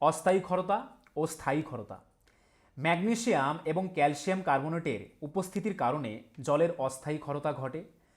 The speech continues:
জল ফোটালে জলের খরতা দূর হয়। যখন ম্যাগনেসিয়াম এবং ক্যালসিয়ামের লবণ জলে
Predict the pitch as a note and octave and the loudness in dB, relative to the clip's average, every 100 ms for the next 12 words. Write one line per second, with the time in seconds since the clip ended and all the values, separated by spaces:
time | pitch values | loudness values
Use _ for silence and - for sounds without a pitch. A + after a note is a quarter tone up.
0 | _ _ _ - A#2+ F3 A3+ A3+ F#3+ A3 | _ _ _ -16 4 6 6 4 4 6
1 | A3 C3 C3 B2+ - D#3 F3+ F3+ C#3+ D3 | 6 4 0 -2 2 4 4 0 -2 -2
2 | D#3 E3 D3 B2 B2+ C3 C#3+ E3+ - _ | 0 -2 -2 -6 -6 -4 -6 -6 -12 _
3 | _ _ _ _ _ C3 F3+ F#3+ B3+ A#3 | _ _ _ _ _ 2 4 4 4 4
4 | E3 D#3 G3 A3 B3 F3 C3+ E3 D3+ E3 | 4 4 2 2 4 4 4 -2 -2 -2
5 | F#3 F3+ C#3+ D3 - G3 F#3+ F#3+ F3 B2+ | -2 2 4 2 2 0 2 0 2 2
6 | C#3 F3 F3 F#3 A2 F2 | 2 2 2 4 2 -4